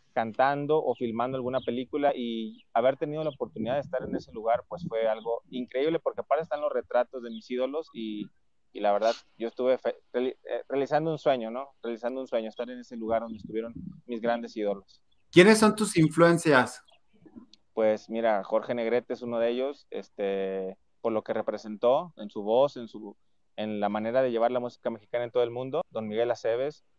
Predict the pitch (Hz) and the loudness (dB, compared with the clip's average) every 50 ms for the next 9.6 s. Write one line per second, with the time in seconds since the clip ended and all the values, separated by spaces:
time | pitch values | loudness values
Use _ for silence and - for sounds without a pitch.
0 | _ _ _ _ _ _ - 120 110 113 113 117 110 - 107 110 113 113 113 113 | _ _ _ _ _ _ -2 0 0 0 -2 -4 -4 -4 -4 -4 -2 -4 -4 -6
1 | - - - 107 110 113 117 120 123 123 123 123 123 110 107 - _ - 110 107 | -6 -4 -4 -4 -2 -2 -2 -2 0 0 0 0 -2 -4 -6 -8 _ -4 -4 -2
2 | 104 104 104 107 107 - - - 117 120 117 _ - 127 123 117 117 135 160 190 | -2 -2 -4 -6 -8 -10 -10 -6 -6 -6 -6 _ -6 -6 -4 0 0 0 2 2
3 | 196 185 156 135 127 123 117 107 - 127 143 156 147 117 101 92 90 95 107 110 | 0 -2 0 0 0 0 -2 -6 -8 -8 -10 -10 -10 -10 -10 -10 -10 -8 -8 -2
4 | 104 - 120 117 123 120 110 104 107 113 113 117 117 - _ 127 135 139 131 139 | 0 2 2 4 4 4 4 4 2 2 0 -2 -4 -4 _ 2 2 2 2 2
5 | 127 131 139 139 - - - 123 123 - - - 131 120 120 127 123 - 131 120 | 0 0 -2 -4 -6 -10 -16 -18 -14 -12 -4 -2 0 0 0 -2 -4 -4 -4 -6
6 | - - - - 117 127 139 135 - - 120 113 - 123 120 123 123 120 120 - | -8 -12 -8 -6 -4 -4 -4 -6 -6 -6 -8 -6 -4 -2 -2 -2 -2 -4 -8 -10
7 | - 131 120 113 _ _ _ _ _ _ _ _ - 113 110 110 107 104 104 - | -8 -8 -8 -8 _ _ _ _ _ _ _ _ -8 -6 -6 -4 -6 -6 -6 -6
8 | 110 113 117 113 113 113 117 120 131 131 127 - 117 110 104 - 120 127 135 135 | -6 -4 -4 -4 -4 -4 -4 -2 0 0 0 0 -2 -4 0 2 2 2 2 0
9 | 123 - 107 107 104 98 - 113 117 123 123 | -2 -4 -4 -4 -4 -2 0 0 0 0 -2